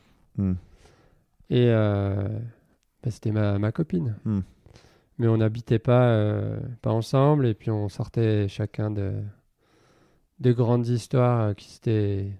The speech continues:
Speaker 2: finies comme, euh, toujours les grandes histoires qui étaient compliquées. Donc on vivait ensemble à distance et on se voyait le week-end. Et puis le premier week-end où je décide de, de prolonger un peu mon séjour là-bas,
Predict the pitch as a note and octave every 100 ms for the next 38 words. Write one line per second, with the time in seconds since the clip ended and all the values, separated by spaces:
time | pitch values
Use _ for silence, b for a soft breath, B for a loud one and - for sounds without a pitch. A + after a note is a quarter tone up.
0 | _ _ _ - B2+ C3 C3 B2 G#2 G#2+
1 | G#2+ G#2 _ _ - C#3+ C#3 C3+ C3 A#2+
2 | A#2+ A#2+ C#3 C3 G#2 A2+ - _ - C3+
3 | B2 A#2+ - A#2 B2 B2+ D3+ - b b
4 | b b b b b - D#3 D3+ C3+ B2+
5 | B2 B2 B2 A#2+ A#2 C3+ C3+ C3 A#2+ A2+
6 | A2 A2+ - C3+ C#3+ - A#2+ A2 A#2 A#2+
7 | B2 B2 - A2 G2+ _ _ _ _ _
8 | _ _ _ _ _ _ _ _ _ _
9 | _ - B2 - C#3 C3 - C#3 D3 C#3+
10 | C#3+ D3+ D3+ C#3+ B2+ A#2 C3 - C#3 A#2+
11 | C3 A#2+ A2+ A#2+ A2+ - B2+ B2+ B2 B2+
12 | B2 A#2+ A#2 - A#2 A#2 A2+ A2 B2 C#3
13 | D#3+